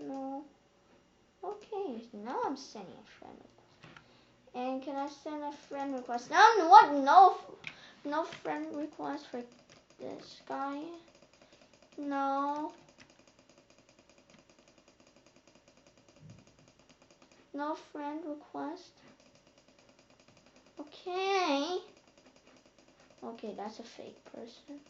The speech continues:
Yay! Got that guy. Oh, dude, I have, I'm so good at this game. This game, not that. Ah, no!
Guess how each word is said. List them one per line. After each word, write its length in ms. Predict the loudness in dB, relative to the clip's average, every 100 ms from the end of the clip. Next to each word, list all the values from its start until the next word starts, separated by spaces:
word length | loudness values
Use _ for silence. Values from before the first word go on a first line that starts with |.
| -20 -20 -20 -20 -20 -20 -20 -20 -20 -20 -20 -20 -18 -4
Yay! 840 | 2 4 6 6 4 2 0 -4
Got 240 | -6 -6 -4
that 240 | -4 -6 -2
guy. 280 | 0 2 -2 -8 -20 -20 -20 -20 -20 -20 -20 -20 -20 _ _ -12 -8
Oh, 240 | -6 -4 -6
dude, 580 | -8 -10 -8 -10 -12
I 100 | -10 -8
have, 140 | -8
I'm 180 | -8 -8
so 200 | -8 -12 -14 -20
good 340 | -14 -10 -8
at 120 | -8 -10
this 200 | -14 -16
game. 140 | -18 -18
This 180 | -20 -20
game, 160 | -16 -16 -16
not 180 | -18 -20 -20
that. 200 | -20 -20 -20 -20 -20 -20 -20 -20 -20 -20 -20 -20 -20 -20 -20 -18 -10 -2 4 10
Ah, 600 | 12 12 12 12 12 12 10
no! 440 | 12 12 10 4